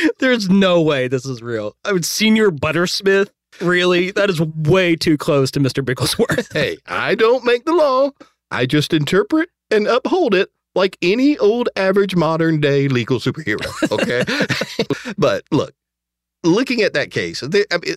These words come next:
Speaker 2: honestly, there were a few similarities, but let's face it. Doctor Evil's signature look, you know, the bald head, the pic-, pinky finger, the Nehru jacket, you know,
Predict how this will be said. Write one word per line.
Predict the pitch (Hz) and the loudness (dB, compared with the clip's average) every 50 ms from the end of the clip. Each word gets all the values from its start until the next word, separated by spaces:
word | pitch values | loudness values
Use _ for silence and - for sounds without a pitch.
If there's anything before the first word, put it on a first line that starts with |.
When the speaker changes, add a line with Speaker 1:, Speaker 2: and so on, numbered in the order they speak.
| - - | -8 -6
Speaker 2:
honestly, | - 175 190 185 190 175 - 190 170 165 - - | -6 -4 -2 -2 -2 -2 0 0 -2 -2 -2 -4
there | 190 214 220 | -2 -2 0
were | 214 214 226 269 370 | 2 2 2 2 0
a | 311 | 0
few | - 240 190 160 | 0 0 0 0
similarities, | - 143 135 117 113 110 101 92 90 82 85 90 90 87 | 0 0 0 2 2 0 0 0 -2 -2 -4 -4 -6 -8
but | - 123 131 135 123 117 - - | -6 -2 0 0 0 0 0 0
let's | 185 175 175 - - | 0 2 2 0 -2
face | - 143 113 90 - - 78 | -4 -4 -4 -4 -6 -8 -10
it. | 67 - _ _ _ _ _ _ _ _ _ _ _ - | -12 -16 _ _ _ _ _ _ _ _ _ _ _ -6
Doctor | 113 139 147 175 170 - 180 | -2 -2 -2 -2 0 0 0
Evil's | 160 156 160 170 160 160 160 147 139 | 0 0 0 0 2 0 0 0 0
signature | - - 151 147 156 151 135 - 156 147 | -2 -2 0 0 0 -2 -2 0 0 0
look, | 143 147 151 151 165 160 - - - _ _ _ | 2 2 2 2 0 0 -4 -10 -20 _ _ _
you | 160 147 | -4 -2
know, | 123 104 104 | 0 0 0
the | 104 104 110 | 0 -2 -2
bald | - 131 127 135 143 139 139 127 | -2 0 0 2 2 2 2 2
head, | 139 139 135 131 131 131 131 131 131 127 117 | 2 2 2 2 0 0 0 0 -2 -2 -2
the | 113 101 | -6 -4
pic-, | - 107 - - _ _ _ - | -2 -2 -4 -4 _ _ _ -2
pinky | - 170 160 151 - 151 | 0 0 0 0 -2 -4
finger, | 135 - 156 151 151 143 135 143 139 139 143 143 139 | -2 -2 0 0 0 0 0 0 0 0 0 0 -2
the | 127 117 | -2 -2
Nehru | 117 131 131 131 123 131 120 | -2 -2 -2 0 -2 -2 -4
jacket, | 107 - 147 151 156 151 139 - 131 131 123 _ _ - - _ _ _ _ _ - | -4 -2 -2 -2 -2 -4 -2 -2 -2 -2 -4 _ _ -20 -20 _ _ _ _ _ -6
you | - | -6
know, | 160 | -6